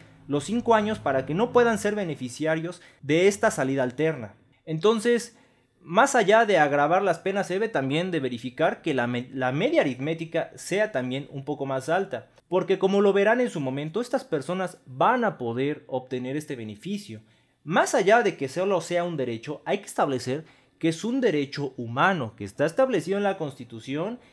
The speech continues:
y que también está regulado en los tratados internacionales, y es una garantía que estas personas puedan obtener este beneficio. Por lo tanto, ¿qué va a pasar aquí?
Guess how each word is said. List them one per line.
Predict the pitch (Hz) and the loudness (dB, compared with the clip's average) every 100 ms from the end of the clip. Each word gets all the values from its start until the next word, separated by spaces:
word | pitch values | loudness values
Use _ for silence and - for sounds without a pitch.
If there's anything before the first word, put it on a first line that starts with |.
| _ | _
y | 175 170 | -12 -4
que | 165 | -4
también | 160 151 226 302 | 0 0 0 0
está | - 190 | 0 0
regulado | 214 233 151 135 135 156 185 - | 0 -2 -2 0 2 0 -4 -6
en | - 226 254 196 | 0 0 0 -4
los | - 165 175 | -2 0 0
tratados | 175 156 165 170 175 165 | -2 -2 0 0 0 -4
internacionales, | 143 123 110 113 107 110 110 123 117 117 127 - | -8 -8 -6 -6 -8 -10 -8 -6 -6 -8 -12 -6
y | |
es | 247 311 | -4 0
una | 269 | 0
garantía | 147 117 117 113 180 160 104 107 _ _ _ _ - | 2 0 -2 -4 -4 -2 -4 -6 _ _ _ _ -2
que | 156 180 | 2 2
estas | 190 202 | 0 -4
personas | - 156 156 170 170 | -2 -4 -2 -4 -4
puedan | - 190 190 | 0 0 2
obtener | 143 - 131 135 147 - | -2 -4 -6 -4 -6 -6
este | 170 165 175 | -6 -4 -4
beneficio. | 143 120 123 117 - 92 - _ - | -4 -6 -8 -12 -12 -18 -20 _ -2
Por | 156 | 0
lo | 165 175 | 2 2
tanto, | 202 240 226 135 - _ _ - _ _ | 2 0 -2 -6 -8 _ _ -20 _ _
¿qué | - 220 | 2 6
va | 262 | 6
a | |
pasar | 233 165 180 | 4 4 2
aquí? | 160 - 104 | 2 -2 -14